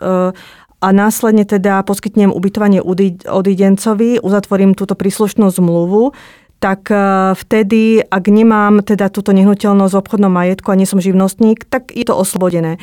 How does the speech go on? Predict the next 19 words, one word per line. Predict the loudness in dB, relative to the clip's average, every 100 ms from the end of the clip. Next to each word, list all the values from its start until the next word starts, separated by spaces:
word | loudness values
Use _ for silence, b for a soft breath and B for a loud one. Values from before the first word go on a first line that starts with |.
| B B
A | -8
takisto | -6 -4 -4 -2 -2
je | 0
to |
oslobodené, | 0 0 -2 0 0
keď | 0 -2
vlastním | -2 0 0
viac | 0 0 0
nehnuteľností | 0 0 0 0 2 2 -2 -2 -2 -2 -4 B B B -4
a | 0 0 0
n-, | 2 0
ostatné | -2 -4 -2 -2
prenajímam | 0 0 2 2 2 2
na | 2
základe | -2 -2 -2 -2
uzatvorenej | -2 -2 -2 0 2 2
nájomnej | 2 2 2 2
zmluvy, | 0 -2 0 0 -2 -2
ale | -2 0 0 -2